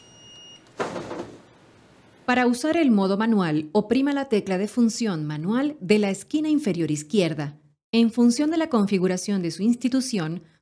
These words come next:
puede que tenga que oprimir la tecla de función confirmar. Cuando el modo manual está activado, el R Series Plus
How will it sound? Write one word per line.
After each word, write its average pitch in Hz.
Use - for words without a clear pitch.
puede 226
que 254
tenga 190
que 190
oprimir 190
la 240
tecla 214
de 175
función 226
confirmar. 185
Cuando 214
el 208
modo 202
manual 196
está 165
activado, 196
el 190
R 247
Series 160
Plus 254